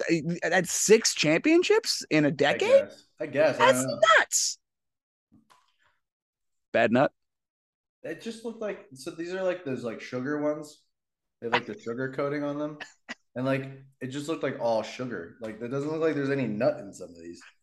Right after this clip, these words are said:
Speaker 1: <laughs> For those of you that weren't on pre-show before I hit recording, which was none of you, uh, Rick is eating some, um,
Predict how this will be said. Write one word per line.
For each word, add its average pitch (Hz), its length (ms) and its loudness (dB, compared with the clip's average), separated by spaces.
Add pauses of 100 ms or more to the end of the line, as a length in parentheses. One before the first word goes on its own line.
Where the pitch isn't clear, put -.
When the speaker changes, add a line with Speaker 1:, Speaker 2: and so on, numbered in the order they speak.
(680)
Speaker 1:
<laughs> 165 380 6
For 131 120 4
those 147 240 10
of 147 60 8
you 147 160 8
that 127 240 6
weren't 131 380 6
on 120 240 4
pre-show 127 440 6
before 127 280 4
I - 20 6
hit 123 140 4
recording, 117 420 4
which 110 160 -4
was 107 80 -10
none 127 160 4
of 110 80 0
you, 110 100 0 (380)
uh, 117 320 6
Rick 143 240 6
is 143 180 6
eating 131 360 8
some, 117 420 4
um, 104 400 4